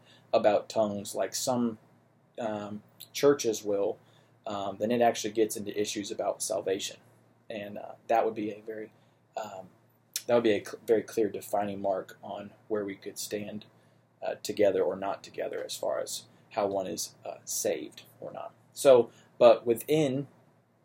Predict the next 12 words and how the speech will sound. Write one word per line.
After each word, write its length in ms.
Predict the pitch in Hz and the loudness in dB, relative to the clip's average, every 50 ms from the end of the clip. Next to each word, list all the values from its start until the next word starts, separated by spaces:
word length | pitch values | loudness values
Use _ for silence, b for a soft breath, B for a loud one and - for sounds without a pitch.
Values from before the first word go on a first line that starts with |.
| _ _ _ _ _ _ - - - | _ _ _ _ _ _ -14 -12 -8
certain 340 | - - 131 120 117 117 | 2 4 4 6 6 2
conservative, 760 | 113 117 107 - - 113 110 107 104 104 104 101 98 - - b b b b b b b b b _ - | -2 -4 -4 0 2 4 4 4 4 2 0 0 -2 -6 -16 b b b b b b b b b _ -4
um, 400 | 104 104 104 101 101 98 104 - - _ _ _ | -4 -2 -2 -4 -4 -6 -6 -10 -14 _ _ _
churches 760 | - - - 113 107 107 - - 98 98 95 95 - - - - - _ _ _ - | -4 2 4 4 4 4 2 -2 -4 -4 -4 -4 -6 -8 -10 -14 -20 _ _ _ -4
that 160 | 107 104 107 | -2 -2 0
believe 320 | 107 107 107 107 101 101 95 | 0 2 2 2 2 0 -2
that 220 | 98 95 - - - _ | -2 -4 -4 -4 -8 _
salvation 520 | - - - 110 104 107 107 107 107 107 101 | -6 2 4 6 6 8 6 6 4 0 -6
is 80 | - - | -6 -6
by 160 | 104 101 95 | -6 -6 -2
grace 360 | - 117 113 123 135 131 - | 2 6 6 6 6 6 4
alone, 480 | 135 123 113 110 110 107 107 107 107 | 4 4 4 4 4 2 2 0 -4